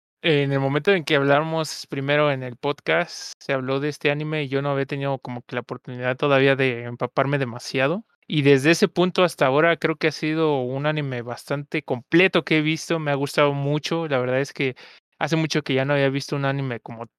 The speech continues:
como este, que m-, que me atrapara tanto y me gustara. Entonces yo entiendo mucho su popularidad. Y sobre ya adentrándose a este último arco, creo que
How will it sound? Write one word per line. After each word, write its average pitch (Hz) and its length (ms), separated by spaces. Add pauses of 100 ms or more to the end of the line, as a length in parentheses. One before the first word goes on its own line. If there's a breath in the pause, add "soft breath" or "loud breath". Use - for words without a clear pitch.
(160)
como 123 340
este, 143 340
que 147 120
m-, 120 240 (160)
que 185 80
me 170 100
atrapara 135 480
tanto 139 400
y 143 140
me 127 140
gustara. 135 560 (460 loud breath)
Entonces 143 300
yo 139 120
entiendo 139 360
mucho 143 280
su 143 120
popularidad. 123 680 (880)
Y 170 160
sobre 147 400
ya 175 300
adentrándose 165 540
a 131 60
este 143 400
último 143 420
arco, 147 220
creo 147 160
que 135 380